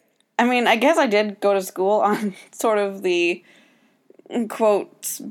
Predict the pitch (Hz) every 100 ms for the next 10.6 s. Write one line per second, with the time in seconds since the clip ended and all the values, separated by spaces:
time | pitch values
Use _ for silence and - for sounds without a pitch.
0 | - 185 170 170 175 - 190 185 175 -
1 | 185 185 202 - 180 180 196 180 170 -
2 | 190 170 - - - - _ _ _ -
3 | _ - - 220 175 - 233 214 190 185
4 | - 202 196 190 185 - - - _ -
5 | - 190 175 175 175 - - 208 190 185
6 | 202 190 190 196 180 175 175 - 196 190
7 | 180 190 165 175 170 - 170 - 190 175
8 | - 170 160 208 _ - - _ _ _
9 | _ - 269 269 233 - 214 190 175 180
10 | - - 202 180 -